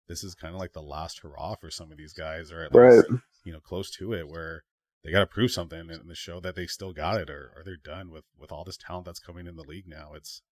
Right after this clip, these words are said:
Speaker 1: it's tough, but, you know, with, with, with the opportunity that David Johnson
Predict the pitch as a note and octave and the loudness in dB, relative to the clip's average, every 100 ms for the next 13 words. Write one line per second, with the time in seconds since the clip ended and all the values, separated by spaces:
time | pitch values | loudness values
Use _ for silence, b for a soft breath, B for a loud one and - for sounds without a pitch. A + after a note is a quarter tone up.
0 | _ _ _ _ _ _ E2 - - A#2 | _ _ _ _ _ _ -14 -6 2 2
1 | - - E2+ E2 D#2 _ F2 E2 E2 E2 | 2 -8 -4 -4 -6 _ -18 -14 -12 -12
2 | - E2+ - _ C#2+ E2+ _ _ _ - | -14 -18 -18 _ _ -20 _ _ _ 0
3 | F#2 F#2+ - A2 G2+ F#2 F2+ F2+ E2 E2 | 2 2 0 -4 -2 -2 -4 -6 -8 -10
4 | E2+ | -12